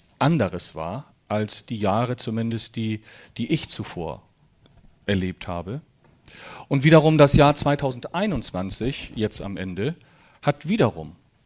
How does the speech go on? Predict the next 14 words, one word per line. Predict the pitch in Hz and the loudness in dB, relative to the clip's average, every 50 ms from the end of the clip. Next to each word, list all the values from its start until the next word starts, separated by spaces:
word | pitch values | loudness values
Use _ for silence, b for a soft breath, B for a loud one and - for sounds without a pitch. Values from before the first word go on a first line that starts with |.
| _ _ _ _ _ _ _ _ _ | _ _ _ _ _ _ _ _ _
etwas | - 120 - - 107 101 - - - - _ | -4 -4 -2 -2 -2 -2 -2 -6 -6 -10 _
anderes | _ 120 123 139 135 113 95 90 85 78 - - - - _ _ _ _ _ _ _ | _ 2 4 4 4 2 2 0 -6 -8 -8 -10 -10 -12 _ _ _ _ _ _ _
mit | 117 117 113 - | -2 -2 0 0
sich | - - 98 - - | -2 -4 -4 -6 -8
gebracht, | - 90 - - 85 92 107 - - | -10 -12 -8 -6 -6 -6 -6 -6 -8
etwas | - - - 101 - - - _ | -8 -6 -4 -6 -6 -6 -4 _
deutlich | - 123 135 127 123 - 90 85 - - 73 | 4 4 4 4 2 -2 -8 -10 -8 -10 -10
anderes | 82 82 85 82 85 101 135 - - B B B B B B B B B B _ | -10 -10 -12 -10 -10 -10 -10 -10 -12 B B B B B B B B B B _
als | 117 113 110 - - | 2 2 2 2 -2
die | - 120 110 | -4 -2 0
Jahre | 110 107 107 98 107 101 | 2 2 2 0 -2 -6
vorher. | - - 117 104 87 82 78 78 - _ _ _ _ _ _ - | -4 -4 -4 -4 -4 -8 -12 -14 -18 _ _ _ _ _ _ -10
Danke, | - 98 87 87 78 | -8 -8 -8 -10 -12
Hannelore. | 82 82 87 95 92 104 | -14 -18 -18 -18 -20 -20